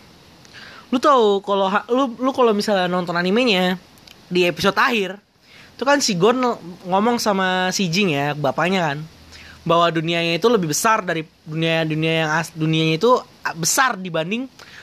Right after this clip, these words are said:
dunia yang kita tahu. Dunia yang kita tahu itu cuma ada di, eh, danau doang. Dan gue pengen, nih Hunter x Hunter gue bakal bahas sih nanti ya.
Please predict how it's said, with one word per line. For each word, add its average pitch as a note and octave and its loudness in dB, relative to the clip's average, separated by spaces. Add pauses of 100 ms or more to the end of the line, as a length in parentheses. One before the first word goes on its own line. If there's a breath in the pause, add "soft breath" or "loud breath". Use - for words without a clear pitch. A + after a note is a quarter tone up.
dunia F#3 2
yang G#3 -2
kita F3 -4
tahu. G3 2 (440)
Dunia D#3+ 0
yang E3+ -8
kita F3 4
tahu F3+ 4
itu A3 0
cuma F#3 4
ada F3+ 4
di, E3+ 2 (800 loud breath)
eh, D#3+ 2
danau E3 2
doang. F3 4
Dan C#3+ -2
gue D#3 0
pengen, E3 0
nih G3 0 (160)
Hunter D#3+ -2
x D#3+ 0
Hunter G3 0
gue F#3 2
bakal E3 4
bahas F3 4
sih F3 -2
nanti D#3+ -2
ya. D3 -4